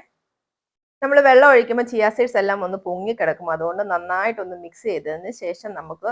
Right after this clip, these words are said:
ഒരു പാത്രം വെച്ച് അടച്ച് മാറ്റി വെക്കാം. ഇനി നമുക്ക് പാല് തിളപ്പിച്ചെടുക്കാം. പാല് ഞാൻ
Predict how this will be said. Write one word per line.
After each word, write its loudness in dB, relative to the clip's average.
ഒരു -6
പാത്രം -2
വെച്ച് -8
അടച്ച് -6
മാറ്റി -4
വെക്കാം. -2
ഇനി 0
നമുക്ക് 0
പാല് 4
തിളപ്പിച്ചെടുക്കാം. -2
പാല് 4
ഞാൻ -4